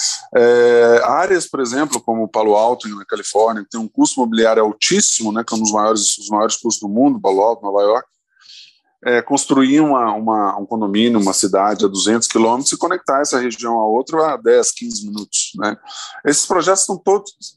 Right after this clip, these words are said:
isso, isso a gente não pode esquecer, que isso tem uma questão ambiental por trás também, que tá sendo muito bem, muito olhada nos Estados, principalmente nos Estados Unidos e na Europa agora, que é, que são modais que não poluem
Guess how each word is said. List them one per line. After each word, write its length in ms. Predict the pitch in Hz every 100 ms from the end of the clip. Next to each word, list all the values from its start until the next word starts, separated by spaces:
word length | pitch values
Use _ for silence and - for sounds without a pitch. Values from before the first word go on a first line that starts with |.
| -
isso, 480 | 311 - 220 220 -
isso 420 | 254 - - 156 123
a 80 |
gente 180 | 117 131
não 80 | 131
pode 240 | 117 110 -
esquecer, 540 | 117 - 165 170 113 _ - - _
que 100 | -
isso 180 | 139 -
tem 100 | 165
uma 120 | 156
questão 340 | 147 147 - 151
ambiental 680 | 165 160 165 143 - 139 143
por 200 | - -
trás 300 | 104 98 -
também, 420 | 98 104 139 131
que 420 | - _ _ -
tá 60 | 127
sendo 240 | - 127
muito 500 | 123 135 170 226 -
bem, 220 | 143 127 120
muito 340 | 131 185 190
olhada 380 | 127 117 110 107
nos 140 | 107
Estados, 280 | - 107 104
principalmente 380 | - 160 131 127
nos 80 | -
Estados 240 | 117 110
Unidos 180 | 107 104
e 40 |
na 40 | 101
Europa 320 | 98 101 98
agora, 480 | 98 120 151 123 - _ _ _ _ _
que 140 | - 165
é, 240 | 160 147
que 120 | -
são 200 | 170 175
modais 400 | 165 139 131 156
que 120 | -
não 220 | 170 160 165
poluem 500 | 190 185 151 117